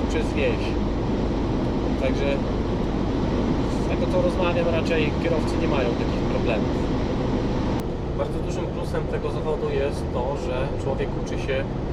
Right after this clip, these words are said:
takiej samokontroli i takiego planowania, przewidywania, e,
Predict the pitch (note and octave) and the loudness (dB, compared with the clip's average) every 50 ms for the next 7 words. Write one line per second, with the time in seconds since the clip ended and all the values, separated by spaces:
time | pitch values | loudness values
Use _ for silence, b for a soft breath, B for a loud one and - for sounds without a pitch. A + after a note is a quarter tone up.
0 | - - - - - - - - - - - - - - G3+ - - - D3+ D3 | -2 -2 -2 -2 -2 -2 -2 -2 -2 -2 -2 0 0 0 0 0 0 -2 -2 0
1 | D3+ D3 C3+ - D3 C3+ B2+ - C3+ B2 A2+ A2+ B2+ - - - - - - - | -2 -2 -2 -2 -2 -2 -2 0 0 0 0 0 0 0 0 -2 -2 -2 -2 -4
2 | - - - - - - - - - - C#3 - - C#3+ C3+ C#3 C#3 C3+ - D3 | -4 -4 -4 -4 -2 -2 -2 -2 -2 -2 -2 -2 -2 0 0 0 0 0 0 -2
3 | C#3 C#3 C3+ - C#3+ C3+ C3+ B2+ B2+ B2+ C#3 D3+ - - D#3+ - - C3+ C#3+ C#3+ | -2 -2 0 -2 -2 0 0 0 0 0 0 -2 -2 -2 -2 -2 -2 -2 -2 -2
4 | C#3 C#3 B2+ A#2+ B2 B2 B2 B2 | 0 0 0 0 0 0 -2 -2